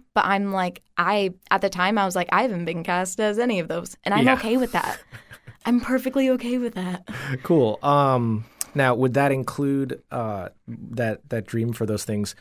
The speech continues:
Speaker 2: would that include voice acting? Um, like, are you interested in doing kind of, like, horror characters?
Speaker 1: I, I wanna get more into voice acting any way I can.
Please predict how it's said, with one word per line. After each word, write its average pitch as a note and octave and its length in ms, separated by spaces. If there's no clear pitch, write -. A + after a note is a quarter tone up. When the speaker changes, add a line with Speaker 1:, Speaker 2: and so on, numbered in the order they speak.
Speaker 2:
would A#2+ 120
that A#2 120
include A#2 440
voice C3+ 300
acting? G3 600
Um, G#2 600
like, A#2 180
are A2+ 40
you A#2 100
interested A2+ 260
in A2+ 80
doing G#2+ 600
kind A2+ 140
of, G#2 80
like, G2+ 100
horror F#2+ 240
characters? C#3+ 1300
Speaker 1:
I, D#4 800
I G#3+ 220
wanna E4+ 200
get G3 180
more F3+ 140
into F3+ 180
voice F3 280
acting F3 640
any G3+ 320
way F3+ 440
I F#3 160
can. F3+ 460